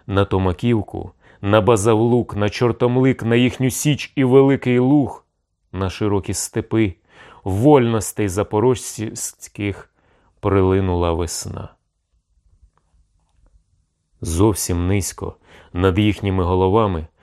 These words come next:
пролітали, курликаючи, журавлі, кричали дикі гуси,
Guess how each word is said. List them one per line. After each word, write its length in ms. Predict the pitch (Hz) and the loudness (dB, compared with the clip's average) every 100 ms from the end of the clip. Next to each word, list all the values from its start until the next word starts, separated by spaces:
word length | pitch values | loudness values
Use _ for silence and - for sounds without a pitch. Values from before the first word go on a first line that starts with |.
| _ _ | _ _
пролітали, 800 | - 120 123 123 139 131 123 107 - _ _ _ | -2 0 2 2 2 2 2 0 -6 _ _ _
курликаючи, 720 | 117 117 120 - 110 107 - | -2 2 2 2 0 0 -4
журавлі, 640 | 92 107 104 92 82 80 82 _ _ _ _ _ - | -2 0 0 0 -4 -6 -12 _ _ _ _ _ -4
кричали 600 | 101 104 - 117 107 101 | 0 0 2 2 2 0
дикі 280 | 104 - | -2 -2
гуси, 460 | 92 90 78 - | -4 -4 -8 -14